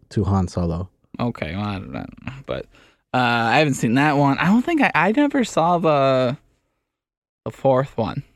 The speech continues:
Speaker 2: I don't think I saw the fourth
Speaker 1: What?
Speaker 2: one.
Speaker 1: The fourth one is probably one of the best ones,
Speaker 2: I don't
Speaker 1: too.
Speaker 2: think I saw that one. I saw the rest of them, though. I wasn't
Speaker 1: Okay.
Speaker 2: a big fan of the, of the one that came out, uh, after seven. Eight? Was it eight or
Speaker 1: Yeah,
Speaker 2: was,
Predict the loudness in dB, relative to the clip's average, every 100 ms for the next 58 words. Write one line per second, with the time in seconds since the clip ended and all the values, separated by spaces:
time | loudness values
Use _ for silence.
0 | _ -2 0 0 0 2 2 4 4 6
1 | 6 6 6 4 0 -4 2 2 4 4
2 | 4 2 2 4 4 4 4 4 2 2
3 | 0 0 0 2 2 0 2 2 2 0
4 | -2 -2 -2 -4 -4 -6 -8 _ _ _
5 | _ -2 0 2 2 2 2 0 -2 -4
6 | -2 -2 -4 -8 _ _ _ _ _ _
7 | 0 2 2 2 4 2 2 2 2 2
8 | 2 2 0 2 2 2 2 2 0 -2
9 | 0 0 0 -4 -10 -20 _ _ _ -2
10 | -2 -4 -2 -2 0 -2 -6 -6 -8 -8
11 | -4 -4 -4 _ _ _ _ _ _ _
12 | _ _ _ _ _ _ -4 -2 0 0
13 | 2 2 0